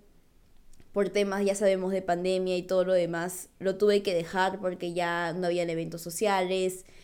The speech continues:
ya no tenía clientas por ese, ese mismo motivo, esa misma razón. Entonces, entre comillas, fue algo que fracasó, ¿no?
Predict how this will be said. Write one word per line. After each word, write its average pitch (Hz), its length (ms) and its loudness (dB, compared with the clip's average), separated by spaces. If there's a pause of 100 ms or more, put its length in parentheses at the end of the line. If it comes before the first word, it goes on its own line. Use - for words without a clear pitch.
(140)
ya 202 100 2
no 202 140 2
tenía 175 260 -4
clientas 170 380 -6
por 165 180 -8
ese, 170 420 -4
ese 180 220 -4
mismo 180 300 -6
motivo, 185 400 -2
esa 185 180 -2
misma 180 220 -6
razón. 170 480 -4 (420)
Entonces, 202 760 2
entre 208 200 0
comillas, 233 380 4
fue 214 140 2
algo 214 160 4
que 220 100 2
fracasó, 202 640 0
¿no? 180 360 -6